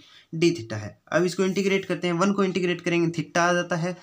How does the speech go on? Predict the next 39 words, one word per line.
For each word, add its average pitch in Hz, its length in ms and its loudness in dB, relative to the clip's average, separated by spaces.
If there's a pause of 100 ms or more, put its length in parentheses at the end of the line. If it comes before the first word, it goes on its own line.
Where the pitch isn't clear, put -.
(280)
cos 185 180 0
टू 196 100 0
theta 170 180 -2
का 180 140 2
इंटीग्रेशन 165 480 0
क्या 151 120 -2
आता - 120 -6
है, 120 80 -8
sin 151 220 0
टू 151 100 0
theta 147 260 -4
divided 123 320 -2
by 120 160 -2
two, 160 140 0 (300)
upper 170 220 0
limit 170 280 2
pi 139 120 2
by 147 120 2
two, 165 160 2
lower 135 200 2
limit 135 300 -2
pi 110 120 0
by 117 120 -6
four। 110 160 -10
ये 151 120 2
वैल्यू 175 240 0
इसमें 175 200 -2
पुट 160 160 -8
करेंगे 165 240 -2
तो 147 80 -4
हमारे 131 200 -2
पास 147 220 -2
आएगा 143 240 -2
ए 160 140 0
स्क्वायर 143 380 -4
into 120 260 -4 (480)
pi 156 180 4
by 175 180 4
four 156 200 0